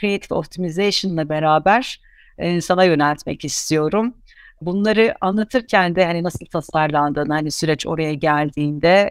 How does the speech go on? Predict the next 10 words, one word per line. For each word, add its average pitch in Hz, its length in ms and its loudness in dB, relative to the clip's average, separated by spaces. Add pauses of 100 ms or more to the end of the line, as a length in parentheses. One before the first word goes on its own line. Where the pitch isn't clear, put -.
e, 156 400 2
gelirken 156 720 -2 (440)
neler 160 220 0
olduğunu 156 380 -4
ve 170 60 4
geldikten 160 560 2
sonra 165 280 -2
nasıl - 200 -6
tasarlandığını 160 840 -2
anlatırken 202 680 0